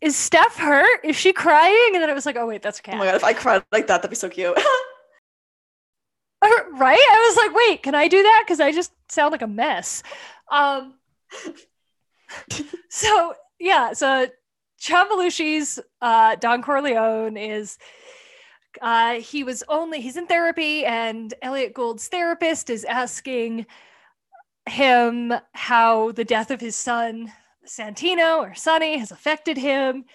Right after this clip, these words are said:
Speaker 1: And he, Don Corleone can only talk about business, and he won't open up. And then he says, "Well, you'll, uh, let's try a different tactic." And he says, "The A S P C A is after me about this horse thing," which I fucking laughed at. Um,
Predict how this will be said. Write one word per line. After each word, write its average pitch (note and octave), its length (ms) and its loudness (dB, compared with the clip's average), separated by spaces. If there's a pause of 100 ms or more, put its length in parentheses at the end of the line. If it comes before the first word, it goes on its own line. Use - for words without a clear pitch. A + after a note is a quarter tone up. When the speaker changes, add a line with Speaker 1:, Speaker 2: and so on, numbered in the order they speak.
(240)
Speaker 1:
And A3 100 -12
he, A#3+ 260 -14
Don C4+ 200 -4
Corleone C4 460 -6
can G3 180 -20
only D4+ 260 -4
talk C4+ 240 -2
about G#3 300 -8
business, C#4+ 460 -2
and A3 80 -12
he G3+ 80 -16
won't A3+ 240 -8
open G3+ 260 -10
up. C#4 380 -2
And G3+ 180 -12 (460)
then C4 160 -4
he C4 80 -6
says, A#3 260 -12
"Well, E4+ 460 2 (500)
you'll, C#4 220 -2
uh, B3+ 200 -2
let's - 280 -6
try C4+ 200 -4
a G#3 100 -4
different C#4 280 -8
tactic." B3+ 560 -2
And A3 140 -8 (180)
he C#4 120 -12
says, C#4+ 240 -4
"The A#3+ 120 0
A D#4 160 2
S B3+ 120 -4
P C4+ 180 -6
C A#3+ 220 -4
A B3+ 140 2
is A3 180 -2
after A#3+ 300 -2
me C4 160 0
about A3+ 260 -2
this G#3 160 -8
horse A#3+ 440 -4
thing," C4+ 320 -2
which G#3 220 -14
I G#3+ 220 -20 (380)
fucking F#3+ 300 -18
laughed E3 500 -14
at. D#3 240 -10 (580)
Um, A3 520 0